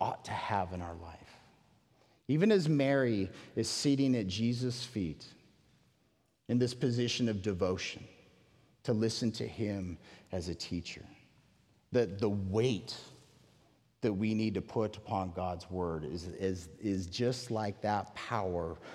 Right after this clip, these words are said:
from a storm as it booms into our mind and in our soul. 'Cause he faithfully speaks to us every day if what? We tune in. How many of you know how a radio works?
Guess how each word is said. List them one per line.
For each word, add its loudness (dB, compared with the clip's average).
from -2
a -2
storm -2
as -2
it 0
booms 4
into -2
our -2
mind -6
and -6
in -8
our -10
soul. -12
'Cause -2
he 0
faithfully 0
speaks -4
to 0
us -8
every 0
day 2
if 2
what? 0
We -6
tune -6
in. -8
How 2
many 6
of 6
you 4
know 8
how 8
a 6
radio 6
works? -2